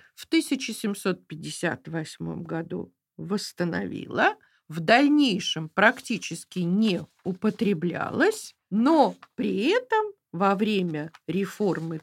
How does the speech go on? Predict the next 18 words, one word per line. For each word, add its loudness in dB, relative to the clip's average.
тысяча -8
девятьсот -10
семнадцатого, -10
тысяча -14
девятьсот -12
восемнадцатого -12
годов -4
о 0
букве -8
«ижица» 0
не -2
упоминается -4
вовсе. -4
То 2
есть -8
нет, -2
иначе -8
говоря, -4